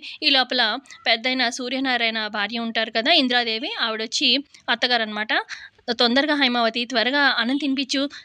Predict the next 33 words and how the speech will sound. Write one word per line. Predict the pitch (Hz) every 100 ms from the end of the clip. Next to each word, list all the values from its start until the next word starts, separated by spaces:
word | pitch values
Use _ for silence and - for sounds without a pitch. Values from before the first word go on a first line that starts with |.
| -
సింధుజాక్షికి. | 269 240 277 269 - 254 262 262 - -
మీ | 254
మామయ్య | 220 202 277
గారు | 320
వచ్చే | 285 285
టైమ్ | 262 240
అయింది. | 254 254 247 254 - -
అంబలి | 220 226 311
కలిపావా | 277 254 294 349
లేదా | 330 302 311 320 - 262
మామయ్య | 240 285
గారి | 294 277
కోసం?" | 269 277 285
అనగానే, | 269 240 262 254 285
"ఆ, | 302
కలిపాను | 262 233 339 330
అత్తయ్య" | 269 240 240 285
అని | 285
చెప్పి | 269 262 254
అంటుంది | 226 254 254 254 269
హైమావతి. | 269 226 254 247 233 262 262 - - -
ఈ |
లోపల | 294 262 262 233 233 - - 277
రూమ్లో | 302 302
ఉన్న | 262 240 240 226
ప్రియంవద | 233 220 247 247 240
అంటే | 226 226 269
కూతురు | - 269 269 240
వచ్చి, | 233 269 247 277 - -
"హ్మ్, | 339 330 233 202 - _ _ _
రాజుగారు | 233 208 262 330 359
బయటికి | 294 254 254 302
వెళ్ళారు. | 285 254 226